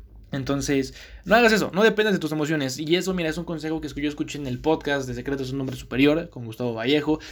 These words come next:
y tiene toda la razón. Si tú dependes de tus emociones, estás frito o frita, ¿vale? Y, y trata de ponerte esa condición, que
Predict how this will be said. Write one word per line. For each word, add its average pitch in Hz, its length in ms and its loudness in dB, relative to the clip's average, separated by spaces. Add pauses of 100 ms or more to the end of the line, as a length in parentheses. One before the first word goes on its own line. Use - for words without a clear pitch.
y 147 100 -2
tiene 160 220 -4
toda 156 200 0
la 123 100 -2
razón. 113 280 -6 (280)
Si 147 200 -4
tú 190 180 2
dependes 151 440 0
de 131 60 -4
tus 123 160 -8
emociones, 135 580 -6
estás 127 640 -2
frito - 520 -2 (320)
o 123 140 -2
frita, - 360 -4 (340)
¿vale? 165 280 4 (640)
Y, 156 360 -8
y 175 80 -2
trata 202 240 4
de 202 100 6
ponerte 175 580 -2
esa 185 220 -2
condición, 139 600 -2 (640)
que 170 320 6